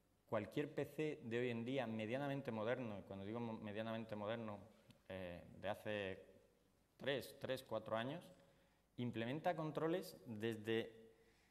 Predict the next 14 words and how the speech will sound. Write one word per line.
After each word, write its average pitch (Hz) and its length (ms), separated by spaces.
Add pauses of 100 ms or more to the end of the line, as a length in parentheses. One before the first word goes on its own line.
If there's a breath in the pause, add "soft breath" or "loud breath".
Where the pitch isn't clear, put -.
(240 loud breath)
desde 107 800
los 113 260
programas 139 460
que 190 80
se 170 40
utilizan 160 460
para 127 180
generar 127 440
los 131 180
ejecutables, 123 760
o - 40
sea, 101 120
los 101 140
compiladores 110 920